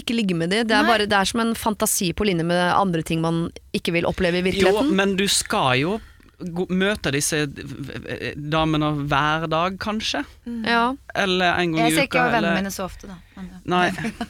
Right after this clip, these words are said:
Speaker 2: <laughs>
Speaker 3: Nei, du ringer de i
Speaker 2: Apropos.
Speaker 3: bil. Men
Speaker 1: Ja.
Speaker 3: uansett, da
Speaker 2: Ja.
Speaker 3: ringer du venninna di i bil, og så sitter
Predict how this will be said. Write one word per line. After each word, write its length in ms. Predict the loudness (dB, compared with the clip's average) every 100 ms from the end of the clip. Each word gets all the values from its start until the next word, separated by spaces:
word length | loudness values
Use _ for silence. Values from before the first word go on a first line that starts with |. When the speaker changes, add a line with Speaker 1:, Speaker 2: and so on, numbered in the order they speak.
| -12
Speaker 2:
<laughs> 400 | -20 -20 _ -4
Speaker 3:
Nei, 80 |
du 80 | -2
ringer 260 | 2 2 2
de 80 | 2
i 60 | 2
Speaker 2:
Apropos. 40 | 2
Speaker 3:
bil. 240 | 0 -2 -8 -16 -4
Men 140 | 0 2
Speaker 1:
Ja. 60 | 4
Speaker 3:
uansett, 240 | 4 2 2
da 80 | 2
Speaker 2:
Ja. 60 | 2
Speaker 3:
ringer 240 | 2 2 4
du 140 | 4 4
venninna 360 | 2 2 2 2
di 120 | 0 0
i 80 | -4
bil, 320 | 0 2 2
og 60 | 0
så 120 | -2
sitter 260 | -2 -2